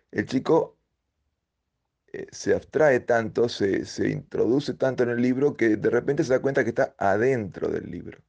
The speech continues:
que él forma parte del libro y que, eh, si él no hace algo, ese mundo de fantasía va a estar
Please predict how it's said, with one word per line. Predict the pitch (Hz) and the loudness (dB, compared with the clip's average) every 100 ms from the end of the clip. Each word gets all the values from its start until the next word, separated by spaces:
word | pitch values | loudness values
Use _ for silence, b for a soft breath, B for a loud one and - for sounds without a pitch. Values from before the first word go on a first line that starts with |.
| b b b b b | b b b b b
que | - 107 135 | 0 4 4
él | 147 | 2
forma | 110 110 110 104 107 | 0 -2 0 -2 0
parte | 127 123 117 104 | 2 2 0 0
del | 101 120 | 2 2
libro | 131 101 90 - _ b b b b b b b _ - | 2 2 -2 -4 _ b b b b b b b _ -4
y | 110 | -4
que, | 78 107 101 - | 0 0 0 0
eh, | 90 82 85 | 0 2 0
si | - - 110 117 | -6 -4 2 4
él | 135 147 | 4 2
no | 135 | 2
hace | 135 143 131 131 | 2 2 2 4
algo, | 127 120 107 123 139 - _ _ _ _ _ _ | 4 2 2 0 0 -6 _ _ _ _ _ _
ese | 120 123 113 | 0 0 -2
mundo | 113 123 120 107 | -2 -2 0 2
de | 104 | 2
fantasía | 104 113 107 113 - 117 120 135 - _ _ _ _ | 2 -2 0 0 0 2 2 0 -8 _ _ _ _
va | - 104 | -6 -4
a | |
estar | 107 - 110 - | -4 0 0 0